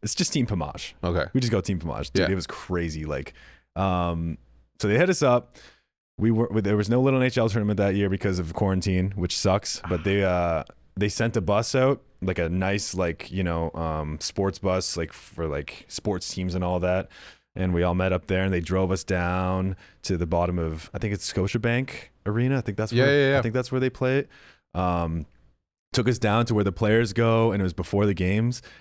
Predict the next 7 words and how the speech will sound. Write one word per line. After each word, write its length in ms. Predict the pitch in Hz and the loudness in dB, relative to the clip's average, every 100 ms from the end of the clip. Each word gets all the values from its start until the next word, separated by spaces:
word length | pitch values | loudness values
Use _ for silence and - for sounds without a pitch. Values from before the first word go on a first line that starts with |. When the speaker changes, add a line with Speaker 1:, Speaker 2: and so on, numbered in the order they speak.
| - | -8
Speaker 1:
And 180 | 92 90 | -4 -2
so, 140 | 101 | 0
like, 320 | 90 87 - - | 0 0 -4 -2
my, 440 | 98 101 107 107 | 0 2 2 2
uh, 380 | 98 90 87 85 | 2 2 0 -2
my 140 | 78 95 | -2 -4
two, 540 | - 110 98 98 90 | -2 0 2 0 -2